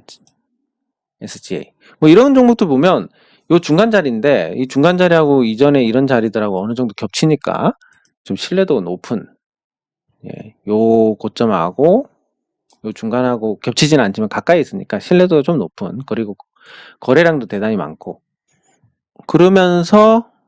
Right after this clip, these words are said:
오늘 또 상한가도 일찍 갔을 겁니다. 제가 아침에 간 걸 봤는데, 예, 이렇게 오전 상한가는 연속성 있는 흐름이 됩니다. 어, 그린, 그렇게 이제 상한가 종목들 보시면 되고,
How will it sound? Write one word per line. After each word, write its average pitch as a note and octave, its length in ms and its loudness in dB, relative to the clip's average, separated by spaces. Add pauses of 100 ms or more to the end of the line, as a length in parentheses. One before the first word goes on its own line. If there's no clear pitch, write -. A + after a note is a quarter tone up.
(260)
오늘 D#3 220 2
또 D3+ 120 -2
상한가도 G#3+ 440 0
일찍 A2+ 200 -4
갔을 A2+ 240 -2
겁니다. - 280 -14
제가 G2+ 160 2
아침에 A#3+ 300 2
간 A#2+ 200 2
걸 G#2+ 100 0
봤는데, - 580 -10 (220)
예, G2 120 -6
이렇게 D3+ 320 2
오전 C#3+ 360 4
상한가는 E3+ 760 4
연속성 B2 360 0
있는 G2 220 0
흐름이 C3+ 260 4
됩니다. - 540 -12 (1040)
어, E3 180 4
그린, G3+ 600 4
그렇게 F#3+ 800 4
이제 C3+ 340 4
상한가 E3 380 2
종목들 G#2+ 480 -4
보시면 G#2+ 420 -4
되고, F2+ 560 0